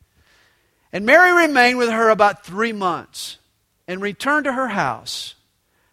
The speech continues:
Now Elizabeth's full time came for her to be delivered, and she brought forth a son. When her neighbors and relatives heard how the Lord had shown great mercy to her, they rejoiced with her.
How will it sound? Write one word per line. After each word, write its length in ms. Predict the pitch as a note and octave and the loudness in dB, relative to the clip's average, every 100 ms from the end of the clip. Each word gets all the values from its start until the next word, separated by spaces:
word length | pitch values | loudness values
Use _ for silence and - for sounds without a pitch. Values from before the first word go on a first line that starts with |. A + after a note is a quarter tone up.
| _ | _
Now 260 | C#3+ F3+ F3+ | 2 4 6
Elizabeth's 680 | D#3+ A#3 A#3 E3+ D3+ D3 | 6 4 2 -4 -6 -8
full 300 | - G3+ G3 | -8 -2 -2
time 460 | E3 G#3+ A#3+ A3 D#3+ | -2 -2 0 0 -2
came 380 | - D#3 C#3+ B2+ | -8 -6 -6 -10
for 140 | C3+ | -14
her 160 | C3+ B3 | -8 -8
to 80 | F3+ | -6
be 140 | D#3 | -10
delivered, 520 | C#3 C3 C3 B2 A#2+ _ _ _ _ _ _ _ _ | -8 -8 -10 -12 -20 _ _ _ _ _ _ _ _
and 80 | C#3 | -18
she 140 | - | -16
brought 300 | C#3 E3+ G3 | -2 0 0
forth 280 | - F#3 F3 | -2 -12 -12
a 60 | E3 | -12
son. 480 | - G#3+ F#3 B2+ A#2+ _ _ _ _ _ _ _ _ _ | -10 -8 -8 -10 -18 _ _ _ _ _ _ _ _ _
When 120 | A3 | 0
her 100 | A#3 | 2
neighbors 440 | A3+ C#4+ D#4+ B3+ G3+ | 6 6 4 -2 -2
and 100 | A3 | 4
relatives 460 | C4 C#4 A3 F3+ | 6 6 2 0
heard 300 | - C4 B3 | 2 6 6
how 100 | G3+ | 6
the 100 | G3+ | 4
Lord 280 | G3 A#3 A#3+ | 4 2 2
had 100 | F#3 | 0
shown 400 | - A#3+ A#3+ G3 - - | -2 0 0 -2 -14 0
great 240 | A#3 G#3 | 0 2
mercy 380 | G3 C4+ - A3 | 2 0 0 -6
to 140 | F#3 | -6
her, 200 | E3 F#3+ | 0 0
they 140 | F#3+ G#3 | 2 0
rejoiced 560 | A3 D#3+ E4 F4+ - | -2 -4 0 0 0
with 140 | G#3+ F3+ | -6 -2
her. 300 | F3+ D3 | 0 -2